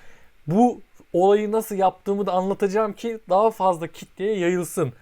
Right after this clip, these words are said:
Bu Rus Turo'da sekizli parti nasıl girilir arkadaşlar? Çünkü üç kere mail ile doğrulama kodu geliyor. Aşamaları var. Aşamalardan birini atladığınız zaman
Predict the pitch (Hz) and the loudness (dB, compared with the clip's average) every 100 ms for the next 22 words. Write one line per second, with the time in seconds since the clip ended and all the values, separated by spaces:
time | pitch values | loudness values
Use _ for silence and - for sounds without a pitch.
0 | _ 147 156 175 - 165 160 156 147 - | _ -6 -2 -4 -4 -4 -2 2 0 0
1 | 156 147 147 147 147 143 185 160 151 139 | -8 -8 -10 -4 -2 -2 -4 -4 -4 -6
2 | 127 131 131 123 120 123 127 190 196 - | -10 -6 -2 -2 -2 -4 -4 -4 -6 -12
3 | _ - 196 185 220 254 214 - 190 185 | _ -8 -6 -6 -6 -6 -6 -2 0 0
4 | 175 175 175 175 180 160 160 170 170 180 | -2 -2 -2 -2 -2 0 0 0 0 -4
5 | - 180 180 185 190 185 - 143 147 165 | -6 -8 -6 -4 -2 -4 -2 -4 -2 -2
6 | 165 170 196 190 196 - - - 156 196 | 0 0 0 0 0 -2 -14 -4 -2 0
7 | 190 190 190 185 165 170 196 190 180 185 | 2 2 2 2 -2 -6 -4 -6 -6 -6
8 | 180 190 170 175 190 214 | -6 -6 -4 -2 0 -2